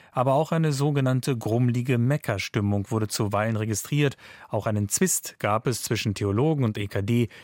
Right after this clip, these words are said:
über die richtige Wissensvermittlung des Ereignisses Reformation. Ein U-S-Präsident plauderte vor dem Brandenburger Tor und ein Luther-Oratorium mit insgesamt mehr als fünfundzwanzigtausend Sängern begeisterte die Massen.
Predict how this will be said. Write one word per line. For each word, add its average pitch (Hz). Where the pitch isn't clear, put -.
über 127
die 127
richtige 117
Wissensvermittlung 101
des 98
Ereignisses 117
Reformation. 101
Ein 98
U-S-Präsident 131
plauderte 120
vor 104
dem 95
Brandenburger 104
Tor 151
und 120
ein 104
Luther-Oratorium 123
mit 107
insgesamt 120
mehr 113
als 104
fünfundzwanzigtausend 110
Sängern 113
begeisterte 101
die 117
Massen. -